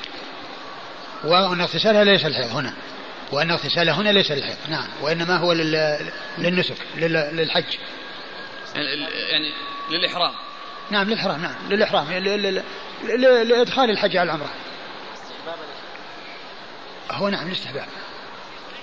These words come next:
Speaker 1: حكمه
Speaker 2: ف-
Speaker 1: هو الاستحباب، الاغتسال ل-، ل-،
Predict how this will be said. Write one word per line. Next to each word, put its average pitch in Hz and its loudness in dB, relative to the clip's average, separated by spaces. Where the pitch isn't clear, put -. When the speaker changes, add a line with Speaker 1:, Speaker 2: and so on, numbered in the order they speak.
Speaker 1:
حكمه 170 4
Speaker 2:
ف- 151 -4
Speaker 1:
هو 185 0
الاستحباب، 160 -4
الاغتسال 147 0
ل-، 156 -2
ل-، 151 -8